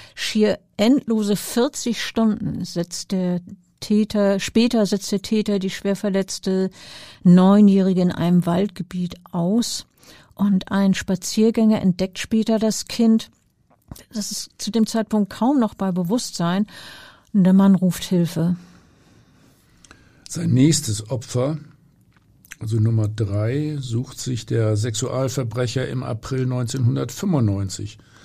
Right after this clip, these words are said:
Speaker 2: Mit einem Trick lockt er die damals elfjährige Judith zu seinem Wagen.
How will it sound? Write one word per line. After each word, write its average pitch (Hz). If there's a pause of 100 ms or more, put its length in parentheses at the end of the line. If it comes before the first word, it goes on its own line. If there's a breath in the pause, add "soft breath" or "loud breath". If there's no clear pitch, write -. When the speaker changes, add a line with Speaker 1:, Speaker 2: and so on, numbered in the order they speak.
(360 soft breath)
Speaker 2:
Mit 127
einem 123
Trick -
lockt 123
er 135
die 123
damals 117
elfjährige 123
Judith 127
zu -
seinem 117
Wagen. 123